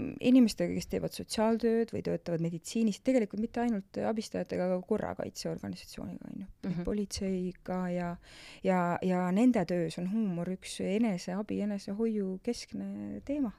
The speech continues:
Speaker 1: Eks nad ütlevad, et me peame saama kolleegidega omavahel naerda, sellepärast et töö on igapäevaselt nii keeruline, et, et need on need inimesed, kes, kes mind mõistavad, ja need on need inimesed, kellega koos naermisel on võib-olla kõige, kõige, kõige tugevam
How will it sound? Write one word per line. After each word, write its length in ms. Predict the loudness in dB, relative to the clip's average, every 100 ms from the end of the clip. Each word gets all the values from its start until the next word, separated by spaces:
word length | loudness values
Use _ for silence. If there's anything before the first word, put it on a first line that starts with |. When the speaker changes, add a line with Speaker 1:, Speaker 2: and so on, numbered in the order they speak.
| _ -20 -20 -6
Speaker 1:
Eks 220 | -6 -2
nad 120 | 0 0
ütlevad, 320 | -2 -4 -4
et 140 | -2
me 100 | -2
peame 400 | 0 2 2 2
saama 420 | 0 0 0 -2 -2
kolleegidega 760 | 0 2 2 2 -2 -6 -4
omavahel 460 | -2 -2 -4 -6 -2
naerda, 440 | 0 0 -2 -8 -20 _ _ -14
sellepärast 540 | -8 -4 -4 -6 -10
et 60 | -6
töö 240 | 0 2 2
on 100 | 2
igapäevaselt 580 | 0 0 -2 -4 -2 0
nii 120 | 2
keeruline, 540 | 4 4 2 0 -2
et, 180 | -4 -4 -6 -6 -16 -14
et 80 | 2
need 200 | 6 6
on 100 | 8
need 180 | 6 8
inimesed, 400 | 6 4 0 -4
kes, 320 | -6 -6 -12 -14 -12 -8
kes 180 | -2 0
mind 160 | 4
mõistavad, 580 | 4 2 0 -4 -4 -6 -6
ja 120 | -2
need 160 | 0 0
on 140 | 0
need 200 | 0 0
inimesed, 440 | 0 -2 -4 -8 -10 -20 _
kellega 340 | 2 2 2
koos 360 | 2 2 2 2
naermisel 560 | 2 2 0 -2 -4 -6
on 140 | -6
võib-olla 240 | -6 -6 -4
kõige, 240 | -2 -2
kõige, 220 | -2 -6 -6
kõige 220 | -4 -2
tugevam 480 | -4 -6 -6 -4